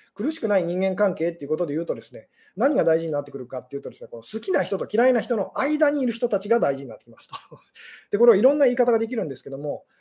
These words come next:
あの、好きかどうかわからない人たちとの関係を大事にしましょうっていうですね。私たちはとにかくその好きな人、嫌いな人との関係と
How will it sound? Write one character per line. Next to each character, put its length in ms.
あ 120
の、 120
好 260
き 260
か 160
ど 200
う 80
か 100
わ 160
か 140
ら 100
な 140
い 80
人 200
た 120
ち 100
と 100
の 120
関 260
係 160
を 140
大 200
事 100
に 100
し 80
ま 100
し 80
ょ 140
う 40
っ 80
て 80
い 40
う 20
で 60
す 100
ね。 80
私 260
た 100
ち 80
は 160
と 100
に 80
か 120
く 260
そ 140
の 160
好 60
き 220
な 100
人、 280
嫌 200
い 40
な 80
人 180
と 80
の 100
関 240
係 200
と 160